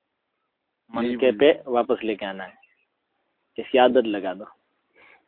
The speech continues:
Speaker 2: वो याद ही नहीं रहेगा पन्द्रह बीस कब निकल, माला, माला हो जाती है।
Speaker 1: तो जब ये नियम आप बनाओगे,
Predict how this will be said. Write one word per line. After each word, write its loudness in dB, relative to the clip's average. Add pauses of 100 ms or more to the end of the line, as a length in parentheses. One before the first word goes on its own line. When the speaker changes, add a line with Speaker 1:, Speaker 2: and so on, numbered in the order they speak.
(1000)
Speaker 2:
वो -8
याद 4
ही -10
नहीं -10
रहेगा -2
पन्द्रह -4
बीस -6
कब -6
निकल, -12
माला, 4
माला 4
हो 4
जाती -6
है। -20 (1120)
Speaker 1:
तो -10
जब 0
ये 4
नियम 4
आप 6
बनाओगे, 2